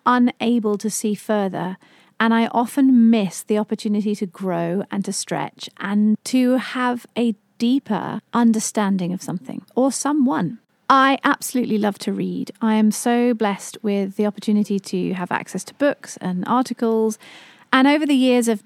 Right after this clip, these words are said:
both being in my profession and in my home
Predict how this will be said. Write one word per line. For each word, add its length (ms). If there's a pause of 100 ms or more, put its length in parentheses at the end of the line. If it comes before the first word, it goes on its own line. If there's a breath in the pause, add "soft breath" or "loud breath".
(440)
both 320
being 320
in 480
my 180
profession 640
and 420
in 380
my 140
home 500